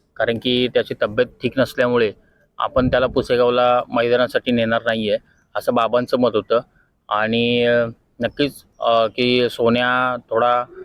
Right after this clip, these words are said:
अ, थोडा इंजर्ड असल्यामुळे त्याला पुसेगावच्या मैदानाला जाता येणार नाही. ही तर सोन्या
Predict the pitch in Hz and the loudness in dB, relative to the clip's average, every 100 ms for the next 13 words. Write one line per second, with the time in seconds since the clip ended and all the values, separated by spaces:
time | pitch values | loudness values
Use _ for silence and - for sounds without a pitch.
0 | - - - 110 107 107 117 123 127 120 | -20 -12 -2 0 2 0 2 2 2 2
1 | 131 131 - 135 131 127 98 - 110 117 | 2 2 0 0 2 2 0 -2 0 2
2 | 120 120 - 117 - 120 117 123 120 110 | 2 0 -2 -6 2 2 2 2 2 0
3 | 120 117 107 113 117 117 117 110 - _ | 0 0 0 2 2 0 -2 -4 -6 _
4 | _ _ - 117 131 131 127 - 120 127 | _ _ -8 -2 2 4 2 2 0 2
5 | 131 | 0